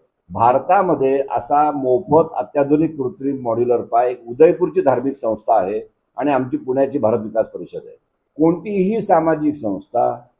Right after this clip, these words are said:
असा पाय मोफत बसवून देत नाही, सगळे जयपूर फूट देतात. जयपूर फूट हा ब्रँड झालाय, जसं आपण Xerox म्हणतो किंवा ग्रामीण भागात Colgate, म्हणजे सगळी टूथपेस्टची Colgate-च असते,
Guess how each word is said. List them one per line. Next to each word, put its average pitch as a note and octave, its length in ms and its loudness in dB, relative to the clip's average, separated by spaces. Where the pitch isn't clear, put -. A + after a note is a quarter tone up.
असा B2 340 0
पाय B2+ 340 0
मोफत A2+ 480 0
बसवून A2 560 -4
देत G2+ 240 -2
नाही, F#2 380 -6
सगळे D3 200 2
जयपूर C3+ 340 4
फूट G#2+ 200 -6
देतात. - 260 -12
जयपूर C3+ 300 -4
फूट E3+ 140 0
हा F3 60 8
ब्रँड D3 380 2
झालाय, F2+ 300 0
जसं C3 180 2
आपण C#3+ 200 2
Xerox B2+ 320 4
म्हणतो A#2 280 -2
किंवा C3+ 260 2
ग्रामीण C3 320 2
भागात C3+ 240 4
Colgate, C#3+ 340 4
म्हणजे B2 180 -10
सगळी C3 240 0
टूथपेस्टची E3+ 560 -4
Colgate-च E3 360 2
असते, - 380 -4